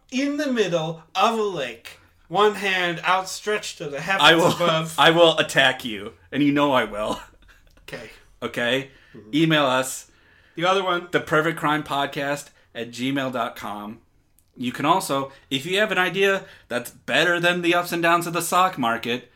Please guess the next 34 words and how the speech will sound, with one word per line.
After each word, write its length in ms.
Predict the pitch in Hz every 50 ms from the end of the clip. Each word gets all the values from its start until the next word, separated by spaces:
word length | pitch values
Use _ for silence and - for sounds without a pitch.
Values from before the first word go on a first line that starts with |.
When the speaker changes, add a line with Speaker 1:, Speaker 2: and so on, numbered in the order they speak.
| _ _ _ _ _ -
Speaker 2:
tell 240 | - 160 170 185 185
us 160 | 180 180 -
those. 560 | 165 156 156 156 156 156 151 - - - - 190 156 - - -
Speaker 1:
<laughs> 260 | - - - - - -
Speaker 2:
Send 300 | - - 165 160 170 180
them 140 | 175 170
to 80 | 165 170
either 220 | 165 170 180 175 170
the 80 | 160 156
Twitter 480 | 156 135 160 180 175 175 175 170 165 - - - _ _ _ _ _ -
or 280 | 151 143 160 165 160 165
the, 280 | 160 160 156 160 151 - -
the, 120 | 151 156
or 180 | 160 151 156 160
the 100 | 156 151
Gmail. 680 | 131 127 139 135 131 131 131 127 127 127 127 123 120 - _ _ _ _ _ _ _ _ -
Uh, 260 | 113 117 113 113 113 - - _ _ _ -
please, 560 | - 170 196 214 196 185 180 165 160 - - - -
uh, 180 | 143 143 139 143
leave 200 | 139 147 160 165
us 120 | 175 170 170
some 100 | 170 165
five-star 400 | 165 - 160 160 156 160 170 160
reviews, 720 | 156 151 143 139 143 147 147 147 147 147 143 - - - _ _ _ -
and 160 | 117 123 123
we 100 | 131 135
will 180 | 135 139 135 127
read 200 | 135 147 156 151
it 120 | 156 151
out 180 | 147 143 143 127
loud 220 | 127 127 131 127
on 120 | 123 123 123
the 80 | 120
show. 500 | - - 123 113 110 110 110 110 110 -